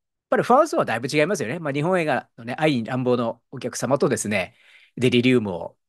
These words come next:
見られるお客様ってだいぶ違うと思いますので、あの、まあ、そこでなんていうのかな、どっちが多いとかっていうことではないと思うんですけどね。あの、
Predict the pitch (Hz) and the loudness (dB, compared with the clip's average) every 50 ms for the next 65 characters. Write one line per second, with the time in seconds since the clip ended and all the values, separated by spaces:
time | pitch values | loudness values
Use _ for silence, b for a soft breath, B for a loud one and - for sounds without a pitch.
0 | _ _ _ _ 135 127 107 117 127 123 - - 123 120 107 - - - 123 117 | _ _ _ _ -6 -2 0 2 2 2 2 0 0 0 -2 -2 -2 0 0 0
1 | 120 117 120 98 127 131 135 131 - - 160 208 208 180 - 123 110 113 131 139 | 0 0 0 0 0 0 0 0 -4 0 2 2 2 2 0 -2 -4 -4 -2 -2
2 | 151 143 - 135 113 107 139 131 127 117 - 127 123 123 123 127 B B B B | -2 -2 -2 -6 -6 -4 -4 -4 -4 -6 -6 -6 -4 -4 -4 -4 B B B B
3 | B B - 214 196 202 208 185 202 185 190 202 180 - 90 87 120 151 143 113 | B B -4 -4 0 0 2 2 2 2 2 0 0 -4 -6 -2 -2 0 0 0
4 | 117 127 165 185 180 - 190 156 120 92 - - - _ _ _ _ _ _ _ | -2 -2 -4 -4 -4 -2 0 0 0 0 -2 -4 -12 _ _ _ _ _ _ _
5 | _ _ _ _ _ _ - 139 131 120 - - - - - 160 165 131 - 254 | _ _ _ _ _ _ -2 -2 -2 -2 -4 -8 -12 -10 -8 -8 -8 -6 -6 -2
6 | 247 294 311 302 190 147 151 160 165 147 123 120 127 127 110 87 - - 92 104 | 0 4 4 6 6 6 4 2 2 0 0 -2 -2 -4 -4 -6 -10 -10 -6 -4
7 | 147 220 240 - - 165 170 165 156 - - | -2 -2 0 0 2 4 4 4 4 2 -2